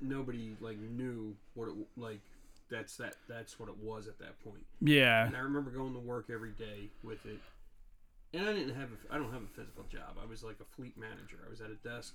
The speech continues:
Speaker 1: you know, doing scheduling and shit like that. And fucking, um, every day I would go in, do my work, and around, like, two o'clock, I'd be like, "All right, I'm too sick to be here. I'm going home."
Speaker 2: Yeah.
Speaker 1: And I would just go home early every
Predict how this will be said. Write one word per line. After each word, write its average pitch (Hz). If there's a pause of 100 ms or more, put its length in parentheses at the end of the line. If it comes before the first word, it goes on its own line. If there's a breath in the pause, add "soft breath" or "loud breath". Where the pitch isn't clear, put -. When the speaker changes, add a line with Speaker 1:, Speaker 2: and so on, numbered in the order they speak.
(120)
Speaker 1:
you 117
know, 107 (180)
doing 117
scheduling 110
and 104
shit -
like 104
that. 110 (420)
And 113
fucking, 120
um, 110 (760)
every 147
day 139
I 131
would 120
go 131
in, 127
do 135
my 123
work, 117
and 113
around, 107
like, 101
two 120
o'clock, 113
I'd 107
be 107
like, 113
"All 113
right, 101
I'm 110 (100)
too 160
sick -
to 123
be 117
here. 110
I'm 104
going 101
home." - (320)
Speaker 2:
Yeah. 123
Speaker 1:
And 117
I 117
would 117
just 120
go 127
home 135
early 120
every 104